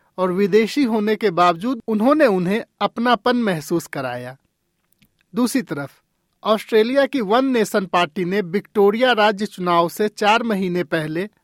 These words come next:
अपने नेता और प्रमुख उम्मीदवारों की घोषणा कर दी है। आर्मी वेटरन बॉरेन फिकरिंग नवंबर में होने वाले राज्य चुनाव में पार्टी का नेतृत्व करेंगे। उनकी टीम में लेजिस्लेटिव काउंसिल के लिए प्रमुख उम्मीदवारों में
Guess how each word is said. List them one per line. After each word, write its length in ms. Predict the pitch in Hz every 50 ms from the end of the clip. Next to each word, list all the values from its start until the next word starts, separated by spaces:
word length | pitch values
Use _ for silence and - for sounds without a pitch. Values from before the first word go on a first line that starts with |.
| _ _ _ _ _
अपने 300 | - 180 - - 185 185
नेता 400 | 175 170 170 175 165 - 226 247
और 260 | 233 - - 190 190 175
प्रमुख 460 | - - - 185 202 254 262 - -
उम्मीदवारों 580 | 220 202 190 190 165 156 175 175 175 175 208
की 140 | 214 - 214
घोषणा 500 | 165 147 160 165 147 - - 180 202 233 - -
कर 180 | 247 240 220
दी 200 | 208 160 156 151
है। 200 | 131 113 127 135 - _ _ _ _ _ _ _ _ -
आर्मी 360 | 185 190 196 202 226 262 277
वेटरन 480 | 233 220 190 147 165 175 208 220 226
बॉरेन 400 | 208 196 196 202 190 208 240 254
फिकरिंग 520 | 226 - - 202 165 - 165 175 202 233 247 - _ _ _ _ _ _ _ _ 175
नवंबर 520 | 170 185 196 190 208 220 233 247 302 302
में 140 | 269 277 247
होने 320 | 208 196 214 202 202 214
वाले 320 | 214 202 190 196 202 202 202
राज्य 300 | 190 190 196 175 165 175
चुनाव 380 | - 202 180 170 170 165 165
में 180 | 170 175 214 240
पार्टी 400 | - - 190 185 170 - 196 185
का 140 | - 220 233
नेतृत्व 460 | 233 247 233 - - 240 240 180 - _
करेंगे। 440 | - 170 160 151 143 139 139 143 147 _ _ _ _ _ _ _ _ _ _ _ _ _ -
उनकी 320 | 190 196 196 - - 233
टीम 300 | - - 233 226 247 254
में 200 | 254 247 254 247
लेजिस्लेटिव 640 | 233 208 196 180 214 214 - 220 208 202 - 285 262 - -
काउंसिल 380 | 233 226 220 202 - 240 226
के 180 | 202 - 226 202
लिए 200 | 208 202 208 208
प्रमुख 420 | 185 - 202 208 233 269 - -
उम्मीदवारों 600 | 269 233 220 214 208 165 175 175 175 170 170 170
में 200 | 165 170 180 208